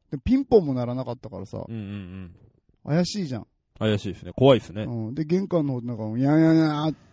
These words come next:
Speaker 1: やんやんやんやん」ってなんか声が聞こえんのよ。
Speaker 2: <laughs> 何それ？
Speaker 1: うん。で、「え、何？」と思って、
Speaker 2: うん。
Speaker 1: 見に行ったら、
Speaker 2: はい。
Speaker 1: えっと、七十五歳ぐらいの、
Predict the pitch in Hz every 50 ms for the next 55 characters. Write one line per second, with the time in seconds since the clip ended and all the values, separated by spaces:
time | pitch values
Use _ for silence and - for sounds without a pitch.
0 | _ _ _ _ _ _ - 127 123 139 156 170 180 190 190 185 180 185 185 185
1 | 185 185 185 185 165 - _ _ _ _ _ - 127 123 127 120 - 113 - -
2 | - 196 202 202 156 139 - - - 139 127 123 110 101 92 - - _ _ _
3 | _ - - 127 131 - 139 113 - - 92 - - - - _ _ _ _ _
4 | _ - - 135 139 135 127 123 - 185 - - - - _ _ _ _ _ -
5 | _ _ _ _ _ - 151 - - - 262 269 277 247 214 185 180 - 311 381
6 | 277 190 - - 131 123 117 117 - _ - 117 104 95 - _ 120 113 107 95
7 | - - _ _ _ _ _ _ _ _ _ _ - 147 180 202 196 170 135 117
8 | - _ - 117 110 117 123 131 120 110 101 120 101 85 - - _ _ _ _
9 | _ _ _ _ _ _ _ _ _ _ _ _ - 117 113 113 - 110 113 127
10 | 147 180 220 247 247 214 214 202 165 135 143 143 - 170 165 156 160 165 175 151
11 | 139 127 123 127 131 123 117 107 107 104 101 90 -